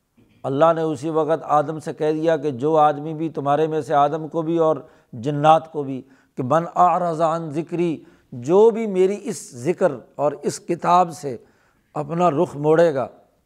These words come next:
جو میں حکم بھیجوں اس حکم کی جو بھی خلاف ورزی کرے گا، تو یاد رکھو، فَإِنَّ لَهُ مَعِيشَةً ضَنْكًا، اس کی دنیا میں زندگی تنگ بنا دی جائے گی۔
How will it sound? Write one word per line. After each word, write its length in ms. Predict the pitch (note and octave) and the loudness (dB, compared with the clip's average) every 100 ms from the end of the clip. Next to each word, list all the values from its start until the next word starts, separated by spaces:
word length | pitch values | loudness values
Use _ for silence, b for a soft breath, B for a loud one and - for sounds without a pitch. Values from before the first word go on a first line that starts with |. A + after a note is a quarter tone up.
| _ _ _ _ _ _ _ _ _ _ _ _ _ _ _ _ _ _ _ _ _ _ _ - | _ _ _ _ _ _ _ _ _ _ _ _ _ _ _ _ _ _ _ _ _ _ _ -14
جو 380 | B2+ B2 F3+ | -6 2 4
میں 260 | G3+ G#3+ E3 | 6 4 4
حکم 220 | E3 G3 | 0 -2
بھیجوں 400 | D#3 D#3 G3 F3+ - b b - | -2 -2 -2 -4 -8 b b -2
اس 220 | F#3+ B2+ | 0 0
حکم 260 | C#3 G#3 G3 | 0 0 0
کی 120 | G#3+ | -4
جو 220 | D3 E3 | 0 2
بھی 140 | G3+ G#3+ | 4 2
خلاف 300 | D#3 E3 E3 | 0 0 0
ورزی 300 | D#3+ D3 G#3 | -2 -4 -4
کرے 280 | F#3+ D#3 D3 | -2 -2 -2
گا، 120 | B2 G2 _ _ _ _ _ _ _ | -4 -8 _ _ _ _ _ _ _
تو 80 | - | -12
یاد 300 | B2 C3 C#3+ | -2 2 2
رکھو، 400 | C3+ C3+ - B2+ - b b b | 2 -6 -6 -6 -6 b b b
فَإِنَّ 400 | D3 D3+ D#3 D#3 | 0 0 0 2
لَهُ 440 | D#3 D3 C3+ D#3+ C#3 | 4 4 2 -2 0
مَعِيشَةً 1000 | C3 B2+ D#3+ D#3+ - D3 D3+ D#3 D3+ | 0 0 0 -2 0 0 0 -4 -4
ضَنْكًا، 680 | B2 C3 D#3 C#3 - D#3 C3 - _ _ _ _ _ _ _ _ | 0 2 2 0 -2 0 -2 -14 _ _ _ _ _ _ _ _
اس 180 | D3 B2+ | -8 -8
کی 160 | - E3 | -4 -6
دنیا 520 | A#2+ C#3 D3 D#3+ F3 | -4 -4 -2 0 0
میں 160 | E3 D3 | 2 -2
زندگی 640 | B2 C#3+ D3+ D3+ F#3 F#3+ | -2 -2 0 0 -2 -4
تنگ 420 | F#3+ - F#3 F#3 | -8 2 4 4
بنا 220 | E3 C#3 A#2+ | 0 -2 -4
دی 120 | A#2+ | -8
جائے 260 | G#2+ G#2 | -12 -16
گی۔ 80 | F#2 | -20